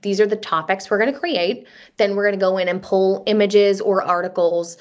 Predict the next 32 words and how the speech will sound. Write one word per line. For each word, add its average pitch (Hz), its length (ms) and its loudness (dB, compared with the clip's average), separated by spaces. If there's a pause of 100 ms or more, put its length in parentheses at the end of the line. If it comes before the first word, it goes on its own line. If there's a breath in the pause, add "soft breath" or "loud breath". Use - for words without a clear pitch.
(260 loud breath)
And 196 160 -4
then 190 160 -2
finally, 175 480 -4
after 175 240 -4
that, 175 160 -6
we 185 100 -6
write 175 200 -2
the 170 80 -4
copy. 262 560 -4 (360 loud breath)
And 214 160 -2
then 185 320 -2
once 180 220 -6
the 190 100 0
whole 185 120 -4
team 180 200 -8
has 170 120 -6
approved 170 320 -4
it, - 240 0
then 208 500 -2
we 190 80 -10
schedule - 500 -6
it. - 220 -6
And 190 120 -2
so 196 240 2
we 202 120 -2
use 269 180 -2
ClickUp 254 520 -2
for 214 180 0
the 185 80 2
whole 214 340 0
planning 165 520 -4
process. - 520 -6